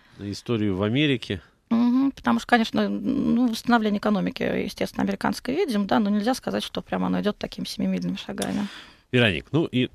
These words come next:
Speaker 1: немножко времени осталось. Миша уже высказал свою точку
Speaker 2: Мгм.
Speaker 1: зрения. У меня к тебе будет вопрос. Ты как аналитик фондового центра. Ты
Speaker 2: Мгм.
Speaker 1: можешь сказать, ну, в двух или в трёх или в пяти словах своим согражданам, отечественным
Speaker 2: Мгм.
Speaker 1: инвесторам, что им делать-то? Как деньги зарабатывать?
Speaker 2: М,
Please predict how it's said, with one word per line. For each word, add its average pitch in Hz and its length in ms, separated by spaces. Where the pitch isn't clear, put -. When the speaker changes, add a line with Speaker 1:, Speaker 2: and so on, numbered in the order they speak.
Speaker 1:
немножко 135 360
времени 127 300
осталось. 147 440
Миша 127 220
уже 131 80
высказал 139 340
свою 117 220
точку 120 240
Speaker 2:
Мгм. 120 80
Speaker 1:
зрения. 135 260
У - 20
меня 120 120
к - 40
тебе 131 220
будет 101 240
вопрос. 131 320
Ты 139 120
как 123 220
аналитик 127 540
фондового 123 640
центра. 78 680
Ты 117 140
Speaker 2:
Мгм. - 80
Speaker 1:
можешь 160 280
сказать, 107 500
ну, 143 140
в 92 60
двух 127 300
или 95 120
в - 60
трёх 131 300
или 95 120
в - 100
пяти 120 280
словах 120 420
своим 127 260
согражданам, 127 800
отечественным 110 560
Speaker 2:
Мгм. 98 120
Speaker 1:
инвесторам, 92 480
что - 180
им 135 140
делать-то? 101 460
Как 127 200
деньги 110 300
зарабатывать? 104 600
Speaker 2:
М, 226 680